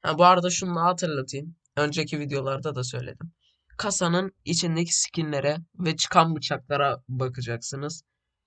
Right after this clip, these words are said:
Yani bir üç liralık bir kasayla eldiven kasası bir olmuyor ya da firar. Çünkü atıyorum firarın içinden kelebek çıkıyor arkadaşlar. Ama o üç liralık kasanın içinden mesela pala bıçağı çıkıyor. Pala kasası mesela.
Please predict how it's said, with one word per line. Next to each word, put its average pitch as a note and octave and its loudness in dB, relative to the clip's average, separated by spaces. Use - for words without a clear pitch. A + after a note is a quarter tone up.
Yani C#3+ 2
bir D3+ -4
üç E3+ 0
liralık D3 0
bir D#3+ -4
kasayla D#3+ -2
eldiven D#3 2
kasası D3 -4
bir - 0
olmuyor C3+ 0
ya B2+ -2
da C3+ -4
firar. B2+ -4
Çünkü D#3 -4
atıyorum D#3+ 0
firarın E3 0
içinden D#3+ -4
kelebek D3 -2
çıkıyor A2+ -6
arkadaşlar. B2 -6
Ama E3 2
o F#3 6
üç F#3+ 2
liralık D3 0
kasanın D#3 0
içinden D3 -2
mesela C#3 0
pala D3+ 0
bıçağı C#3 -2
çıkıyor. B2 -10
Pala C3 -2
kasası - -12
mesela. - -14